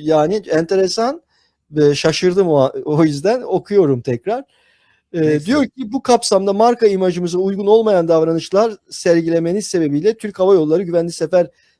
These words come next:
Speaker 1: yolcu takip sisteminin alındığınızı ve on iki Temmuz iki bin yirmi altı tarihine kadar uçuşlarımıza sizi kabul etmeyeceğimizi bildirmek isteriz diyor.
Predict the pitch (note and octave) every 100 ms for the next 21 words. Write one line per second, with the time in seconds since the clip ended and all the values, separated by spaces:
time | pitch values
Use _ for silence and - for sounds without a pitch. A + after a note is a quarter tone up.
0 | D#3 F3 F3+ E3+ D3+ - - D3 C#3 -
1 | D#3 D#3 C#3+ D3 E3+ G3+ G3 G#3+ - F3
2 | D#3+ D3+ D#3 F3 F3+ E3 E3 D#3+ F#3+ E3+
3 | D3 C#3 C#3+ F#3 G3 E3+ - E3+ E3 D#3+
4 | F3 G#3 _ _ - F#3+ - F3 G3 A3+
5 | - F3 D3 D3 D3+ G#3 F3 D#3 D#3 D#3+
6 | D#3+ - A#2+ E3 - - _ - F2